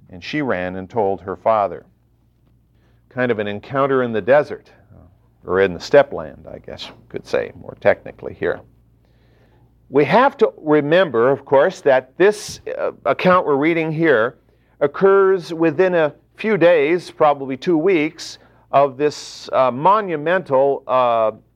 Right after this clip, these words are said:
uh, transforming encounter that he had with God there on the hilltop at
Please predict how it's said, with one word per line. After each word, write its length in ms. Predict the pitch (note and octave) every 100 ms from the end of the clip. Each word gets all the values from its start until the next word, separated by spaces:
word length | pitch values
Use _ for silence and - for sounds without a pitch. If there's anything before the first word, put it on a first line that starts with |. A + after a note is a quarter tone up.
| -
uh, 240 | F#2+ B1+ - _ _ _ _ _
transforming 1300 | - F3+ A3 G#3+ G3 - E3 F3+ G3 F3+ C#3 G#2+ A#2
encounter 640 | A#2 B2+ B2 E3 D#3+ D#3 C#3+
that 160 | C#3
he 100 | C3+
had 340 | B2 C#3 C#3 B2+
with 220 | A#2+ G#2+
God 400 | C3 A#2+ A2 G#2
there 380 | A#2 G#2+ G#2 - _ _ _ _ -
on 140 | A2+
the 80 | A2
hilltop 640 | A#2 D#3 D#3 C3 G#2 G#2+ - -
at 380 | G#2 G2+ -